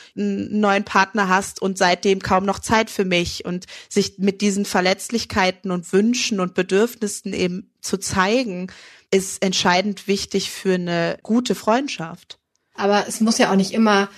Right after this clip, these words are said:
Speaker 2: unglaublich eng sein. Also wenn man seine drei, vier, fünf richtig engen Leute hat, auch Freundschaften, die so ein bisschen lockerer sind, die vielleicht nur alle paar Monate einem gut tun,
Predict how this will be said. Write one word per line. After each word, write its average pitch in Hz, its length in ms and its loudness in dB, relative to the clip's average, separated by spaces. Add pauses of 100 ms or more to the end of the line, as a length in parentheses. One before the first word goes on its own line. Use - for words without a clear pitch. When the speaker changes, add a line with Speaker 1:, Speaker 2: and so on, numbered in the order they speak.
(220)
Speaker 2:
unglaublich 220 520 2
eng 214 200 4
sein. 175 280 2
Also 185 180 4
wenn 185 100 6
man 196 140 4
seine 185 340 4
drei, 214 220 0
vier, 214 160 -2
fünf 214 340 -2
richtig 214 240 -4
engen 214 260 2
Leute 202 300 2
hat, 208 180 -2 (300)
auch 208 180 0
Freundschaften, 214 600 2
die 214 80 6
so 208 80 6
ein 196 80 2
bisschen 202 440 4
lockerer 202 420 4
sind, 190 360 2
die 190 140 4
vielleicht 190 480 2 (260)
nur 220 140 4
alle 208 120 4
paar 220 160 0
Monate 220 580 4
einem 202 200 2
gut 208 180 -4
tun, 208 380 0